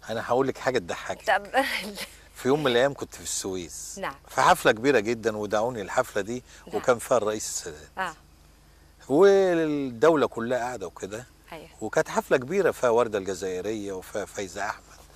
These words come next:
Speaker 2: مم.
Speaker 1: من سنين كده.
Speaker 2: آه.
Speaker 1: وبعدين فجأة، آه، الحقيقة كان ليا طلب من الرئيس السادات، والطلب ده كان ملح، لأن أنا عشت سنين كتيرة في
Speaker 2: آه.
Speaker 1: فنادق.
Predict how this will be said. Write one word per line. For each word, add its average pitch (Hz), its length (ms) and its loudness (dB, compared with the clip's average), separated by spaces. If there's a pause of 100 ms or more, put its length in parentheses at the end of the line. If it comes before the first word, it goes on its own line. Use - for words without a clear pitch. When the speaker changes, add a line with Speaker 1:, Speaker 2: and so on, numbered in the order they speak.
(120)
Speaker 2:
مم. 156 180 -18
Speaker 1:
من 151 140 -2
سنين 294 440 -2
كده. 202 240 -8
Speaker 2:
آه. 175 160 -6 (540)
Speaker 1:
وبعدين 127 460 -2
فجأة، 123 440 0 (440)
آه، 113 560 -6 (200)
الحقيقة 127 880 -2 (840)
كان 117 140 2
ليا 175 180 6
طلب 147 320 2
من 113 100 -2
الرئيس 104 360 -4
السادات، 82 420 -12 (840)
والطلب 151 340 2
ده 139 80 4
كان 117 220 -2
ملح، 107 420 -4 (800)
لأن 101 120 -6
أنا 120 140 2
عشت 131 280 -4
سنين 151 360 -6
كتيرة 139 520 -6 (300)
في - 100 -16
Speaker 2:
آه. - 40 -6
Speaker 1:
فنادق. 117 500 -2